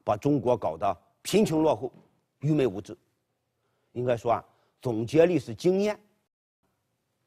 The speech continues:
中国长期处在停滞和落后状态的一个重要的原因就是闭关自守。经验证明呢，关起门来搞建设是不能成功的。啊，中国的发展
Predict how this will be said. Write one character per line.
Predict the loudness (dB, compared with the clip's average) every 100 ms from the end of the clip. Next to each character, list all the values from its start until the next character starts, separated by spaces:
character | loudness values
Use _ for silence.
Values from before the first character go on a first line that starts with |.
| _ _ _
中 | 2 4
国 | 4
长 | 2 0 2 2
期 | 2 -2
处 | 0
在 | 0 0
停 | 0 -4
滞 | 0
和 | 2
落 | 4 6 6
后 | 4
状 | 0 -2
态 | -2
的 |
一 | -2
个 | -2 -4 -4
重 | 0 4 6
要 |
的 | 4
原 | 2 -2
因 | -4 -6 _ _ _ 2
就 | 2
是 | 2 -2 -18 _ _ _ _
闭 | -4
关 | -2 -4
自 | -6
守。 | -14 _ _ _ _ _ _ _ _ _ _ _ _ _
经 | 2
验 | 4 2
证 | 0
明 | -4 -4
呢， | -8 -10 _ _ _
关 | 6 8 8
起 | 4 -4
门 | 0 6
来 | 6
搞 | 4 0
建 | 0 -2
设 | -4 -18 _ _ _ _
是 | -8
不 | 2 4
能 | 4
成 | 0 -4
功 | -4
的。 | -6 _ _ _ _ _ _ _
啊， | -20 2
中 | 6 8
国 | 8
的 | 6
发 | 2
展 | 0